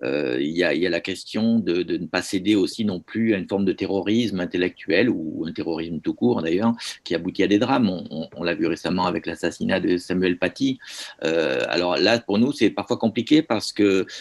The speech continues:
il y a, il y a le, l'initiative qu'on peut prendre, voire, euh, une for-, une certaine forme de courage. Il faut pas, euh, faut pas le, le nier aujourd'hui, hein, par rapport à une institution.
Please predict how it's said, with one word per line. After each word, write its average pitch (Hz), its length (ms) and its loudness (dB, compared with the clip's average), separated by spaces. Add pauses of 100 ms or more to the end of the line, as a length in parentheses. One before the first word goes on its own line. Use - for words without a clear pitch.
(160)
il 95 100 -4
y 98 60 4
a, 92 140 2
il 90 60 -2
y 98 80 4
a 90 120 4
le, 90 240 4
l'initiative 113 600 2
qu'on 98 140 -4
peut 101 180 0
prendre, 110 360 0
voire, 104 440 2
euh, 82 200 4
une 92 120 0
for-, - 200 -8
une 87 120 -2
certaine 95 300 -4
forme 92 180 -2
de 82 80 2
courage. 120 480 2
Il 85 100 -2
faut 80 140 -4
pas, 82 320 -4
euh, - 100 -4 (520)
faut - 140 -20
pas 73 100 -4
le, 73 400 -4
le 82 140 -6
nier 120 360 2
aujourd'hui, 82 520 2
hein, 127 200 0
par - 140 -6
rapport - 180 -4
à 87 40 -4
une 87 40 -6
institution. - 580 -6